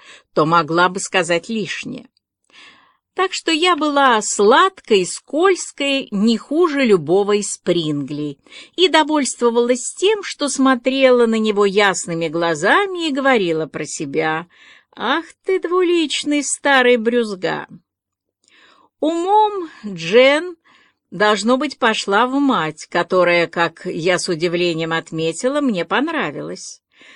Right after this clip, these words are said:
Сама Джен в присутствии родителей была образцом благовоспитанности. Но хотя ее фразы были вежливыми, тон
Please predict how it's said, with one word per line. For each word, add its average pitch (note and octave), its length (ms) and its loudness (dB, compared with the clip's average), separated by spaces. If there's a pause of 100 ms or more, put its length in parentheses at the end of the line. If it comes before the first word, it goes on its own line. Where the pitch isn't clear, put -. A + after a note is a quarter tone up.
(100)
Сама F#3 480 2
Джен F#3 460 0
в - 100 -20
присутствии F3 680 -4
родителей E3+ 720 0
была D#3+ 500 0 (180)
образцом E3+ 840 0
благовоспитанности. E3 1500 -4 (760)
Но E3+ 180 -4
хотя F#3 380 0
ее F#3 220 2
фразы E3+ 440 0
были D#3 260 -2
вежливыми, F#3+ 840 -2 (460)
тон F#4 440 0